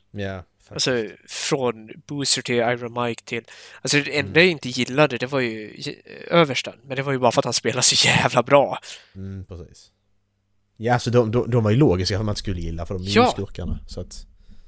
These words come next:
Speaker 1: Man kan ju gilla dem för, eh, alltså, för det var en bra skurk eller så ju.
Speaker 2: Ja.
Speaker 1: Nej, jag ty-, jag, jag tyckte det var intressant rakt igenom. Jag, jag gillar och...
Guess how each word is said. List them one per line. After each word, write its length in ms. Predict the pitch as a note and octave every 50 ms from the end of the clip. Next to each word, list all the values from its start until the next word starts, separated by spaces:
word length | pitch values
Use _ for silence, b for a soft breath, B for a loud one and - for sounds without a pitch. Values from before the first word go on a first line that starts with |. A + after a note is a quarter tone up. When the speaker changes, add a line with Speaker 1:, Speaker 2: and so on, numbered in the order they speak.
| - _ _ - _ _ _ _ _ _ _ _ _ _ _
Speaker 1:
Man 120 | A2 A2
kan 120 | G2+ - A2+
ju 60 | A2+
gilla 200 | A#2+ A#2 G#2+ G2+
dem 300 | F#2+ G2+ G2+ G2+ G2+ F#2+
för, 580 | - - G#2+ G#2 G2+ G2+ G2 G2 G2+ G#2 G#2 G2+
eh, 60 | F#2+ G2 _ _ _ _ _ _ _
alltså, 220 | G#2 G2 G2+ G2+
för 440 | - - A2 G2+ G2 F#2+ F#2+ G2+ G2
det 60 | G2+
var 80 | F#2+ G#2
en 60 | G2+
bra 140 | G2+ G2 F2+
skurk 420 | - - - - C2+ _ _ _
eller 180 | F#2+ F2+ F2 F2+
så 160 | - F2 D#2
ju. 80 | D2+ F2 -
Speaker 2:
Ja. 220 | - D#3 B2+ - - _ _ _ _ _ _ _ _ _ _ _ _ _ _ _ _ _ _ _ _ _ _ _ _ _ _ _ _ _ _ _ _ _ _ _ _ _ _ _ _ _ _ _ _ _ _ _ _ _ _ _ _ _ _ _ _ _ _ _ _ _ _ _ _ _ _ _ _
Speaker 1:
Nej, 200 | - B2 C3+ D3+
jag 100 | D#3 D#3
ty-, 140 | - D#3+ E3
jag, 320 | E3 D#3+ D3+ D3+ D3 C3 D3+
jag 80 | D3
tyckte 200 | - F3 - -
det 80 | D#3+ E3
var 80 | D#3
intressant 460 | D3+ C#3+ C3+ C#3+ - - C#3+ A2 - -
rakt 220 | D3+ C3 - -
igenom. 360 | C#3 C#3 A#2 E2+ D#2 E2+ F#2 -
Jag, 300 | - A#2+ C3 B2 A#2+ A#2+ B2
jag 80 | B2+
gillar 340 | A#2 A#2+ C#3+ E3 D3+ A2 G#2
och... 260 | G#2+ A2 G#2+ A2 A2